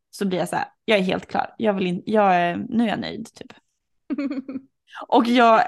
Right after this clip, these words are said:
Speaker 1: alltså plus, och just den här grejen att då, de vill jättegärna fortsätta skriva och bygga upp någonting. Och jag bara kände så här,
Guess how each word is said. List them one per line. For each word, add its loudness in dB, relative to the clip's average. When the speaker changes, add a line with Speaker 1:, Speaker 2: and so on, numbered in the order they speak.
Speaker 1:
alltså 4
plus, 4
och 2
just 2
den 2
här 6
grejen 2
att -2
då, -4
de 0
vill -2
jättegärna -4
fortsätta -4
skriva 2
och 2
bygga -2
upp -4
någonting. -4
Och -4
jag 0
bara -2
kände -4
så -4
här, 0